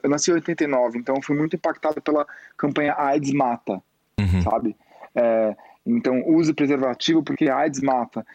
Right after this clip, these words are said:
Speaker 1: Então, assim, existia essa, essa, essa, esse estigma e essa, essa noção, talvez, unilateral do que é a, a, a doença, né? E, e,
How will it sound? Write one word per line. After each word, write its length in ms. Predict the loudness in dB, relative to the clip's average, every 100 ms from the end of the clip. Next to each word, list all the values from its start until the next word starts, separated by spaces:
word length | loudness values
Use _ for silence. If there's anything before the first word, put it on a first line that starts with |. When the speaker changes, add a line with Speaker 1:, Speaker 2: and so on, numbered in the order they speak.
| -8
Speaker 1:
Então, 220 | -2 0
assim, 320 | 0 0 0 -2 _ -4
existia 420 | -2 0 0 0
essa, 160 | 0 0 0
essa, 200 | 0 0
essa, 480 | -2 -2 0 2 2 -2 -6 _ _ -20 -4
esse 180 | -2 0
estigma 580 | -2 0 2 2 2 2
e 100 | 2
essa, 320 | 2 -2 -4 -4
essa 220 | -4 -2 0
noção, 560 | 0 0 0 0 0 -4 -12 -4
talvez, 520 | 0 4 4 2 -6 _ -20 -4
unilateral 880 | 0 2 2 0 0 0 2 2 0
do 120 | -4
que 140 | -4 0
é 220 | 2 2
a, 60 | 0
a, 680 | -6 -4 -2 0 -2 0 -2
a 40 |
doença, 480 | 2 0 0 -6 -2
né? 260 | 0 2 2
E, 120 |
e, 40 | 2